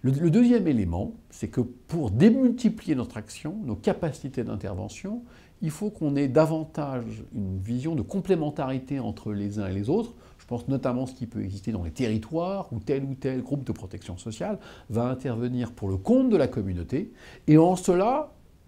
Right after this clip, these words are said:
nous serons davantage lisibles et accessibles, puisque nous ne nous poserons pas la question de, du, de quel I R C ou de quelle activité on dépend. Et effectivement, c'est en jouant sur à la fois les principes de capitaliser sur les compétences, de complémentarité,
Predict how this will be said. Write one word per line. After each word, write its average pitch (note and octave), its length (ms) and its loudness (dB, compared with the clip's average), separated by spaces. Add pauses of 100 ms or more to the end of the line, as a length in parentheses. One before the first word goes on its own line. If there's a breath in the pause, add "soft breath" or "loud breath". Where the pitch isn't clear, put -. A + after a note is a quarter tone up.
(140)
nous D3 140 0
serons F#3 320 -4
davantage D3+ 600 2
lisibles D#3+ 480 0
et - 20 6
accessibles, A3+ 540 -2 (340 loud breath)
puisque - 280 -8
nous C#3 100 -2
ne C#3 80 0
nous C3+ 60 -2
poserons C#3 280 0
pas F#3 160 0
la C#3+ 80 2
question G3 460 -4
de, E3 160 0
du, A#2+ 320 -2
de A2 280 -4
quel D3+ 320 0
I B2+ 120 2
R B2 100 -8
C G#3+ 380 0
ou D#3+ 80 -4
de A#2 100 -4
quelle C3+ 240 -4
activité A#2+ 540 -4
on F#2+ 120 -4
dépend. B2+ 400 2 (200 loud breath)
Et C#3 100 6
effectivement, F#3 500 2
c'est E3 200 -2
en D#3+ 120 0
jouant E3 300 -4
sur D#3+ 240 -4
à C#3+ 60 2
la D3 100 2
fois D#3+ 320 -2
les C3+ 140 0
principes D3+ 600 -6 (420 loud breath)
de A2 220 4
capitaliser E3+ 680 2
sur D#3 120 -2
les C#3+ 80 -2
compétences, B2+ 600 -6
de C3 160 0
complémentarité, D3+ 960 -2